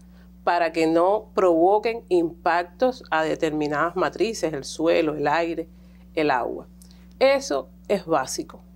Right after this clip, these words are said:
Otro elemento, al oír hablar al, al, al profe, pues también me parece importante mencionarlo, es el ciclo de vida,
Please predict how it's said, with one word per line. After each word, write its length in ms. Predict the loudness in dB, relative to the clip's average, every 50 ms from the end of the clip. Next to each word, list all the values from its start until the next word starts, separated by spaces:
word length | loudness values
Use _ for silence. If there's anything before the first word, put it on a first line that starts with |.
| -6 -2
Otro 300 | 0 0 2 2 2 2
elemento, 720 | 4 4 4 4 4 4 2 2 0 -4 -10 -16 -16 -12 -6 -4
al 160 | -2 0 0
oír 220 | 0 0 0 0 0
hablar 300 | 2 2 2 2 2 2
al, 200 | 2 0 -2 -4 -2
al, 380 | -2 0 0 0 -2 -4 -4 -2
al 180 | -2 -2 -2
profe, 400 | -2 0 0 0 0 0 -2 -4
pues 300 | -4 -4 -4 -4 -4 -4
también 560 | -4 -4 -4 -2 -2 0 0 0 0 0 -2 -6 -14 -20 -20 -20 -20 -14 -6 -4
me 100 | -2 0
parece 340 | 0 2 2 2 0 -2
importante 600 | -6 -4 -2 -2 -2 0 0 0 0 0 0 0 0
mencionarlo, 680 | 2 0 0 0 0 0 2 2 2 2 0 0 -2
es 200 | -4 -4 -6 -12 -20 -20 -20 -20 -20 -20 -20 -12 -2 2
el 220 | 4 4 4 4
ciclo 580 | 0 -6 -4 -2 -2 -2 -2 0 0 2 4 4
de 120 | 4 2
vida, 440 | 0 -2 -4 -4 -6 -8 -10 -16